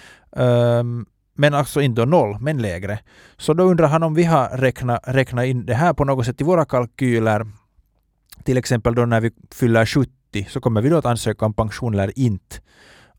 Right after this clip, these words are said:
Och, och hur stor är inverkan av det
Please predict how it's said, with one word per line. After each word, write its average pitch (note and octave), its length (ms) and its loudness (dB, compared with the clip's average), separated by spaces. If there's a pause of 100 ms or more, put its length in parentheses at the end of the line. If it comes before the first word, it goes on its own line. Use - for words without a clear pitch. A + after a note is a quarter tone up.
(100)
Och, A#2+ 380 0
och C3 100 0
hur D#3+ 100 2
stor C#3 460 0 (240)
är C3 100 -2
inverkan A#2 640 2
av G#2+ 260 0
det A#2+ 200 0